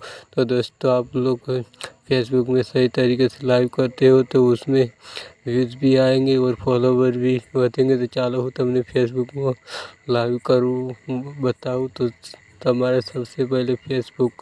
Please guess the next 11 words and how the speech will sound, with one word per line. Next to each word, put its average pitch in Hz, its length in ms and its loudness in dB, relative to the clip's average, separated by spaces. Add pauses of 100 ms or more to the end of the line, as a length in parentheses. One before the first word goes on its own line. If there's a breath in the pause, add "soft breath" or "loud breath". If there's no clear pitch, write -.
(500 loud breath)
ઓપન 123 380 -2
કરવાનું 127 520 2
રહેશે 127 340 0
અને 131 120 4
Facebook 127 480 -2
ઓપન 131 340 -2
કરશો 127 360 -2
તો 131 140 -4
તમને 123 400 0
આવું 127 440 2
આવશે, 123 340 -4